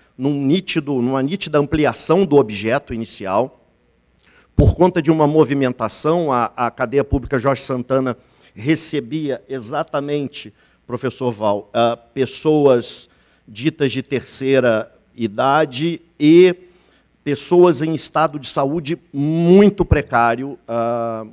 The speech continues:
colostomizados ou feridos à bala, amputados, enfim.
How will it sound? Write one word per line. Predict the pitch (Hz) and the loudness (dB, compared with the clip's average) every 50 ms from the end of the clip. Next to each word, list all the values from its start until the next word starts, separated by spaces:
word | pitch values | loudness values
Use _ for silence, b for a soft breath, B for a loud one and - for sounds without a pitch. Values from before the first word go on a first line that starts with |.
| - _ _ | -20 _ _
colostomizados | - 143 139 127 131 - - 131 127 123 110 104 135 143 151 160 160 156 151 143 120 127 139 131 104 113 | -4 -2 -2 -2 -2 -4 -8 -8 -6 -6 -8 -4 0 2 4 4 4 4 2 0 -2 -8 -14 -12 -10 -4
ou | 135 131 131 131 127 123 | 0 2 2 2 2 0
feridos | - - 135 135 127 135 131 110 120 98 120 | -4 -8 -8 -6 -4 -4 -4 -4 -6 -6 -4
à | 107 | -4
bala, | 95 92 120 131 143 139 139 135 123 120 117 | 0 4 4 6 6 6 4 2 2 2 0
amputados, | 117 120 131 127 - - 120 110 _ _ - 127 135 139 135 131 127 113 107 117 117 113 - - - - - b b b b b b b b b b b b b b - | -2 -2 -4 -6 -6 -8 -12 -12 _ _ 0 2 4 6 6 4 2 0 -4 -10 -10 -10 -10 -14 -20 -20 -20 b b b b b b b b b b b b b b -10
enfim. | 120 131 123 - - 107 87 | -8 -8 -8 -8 -12 -12 -14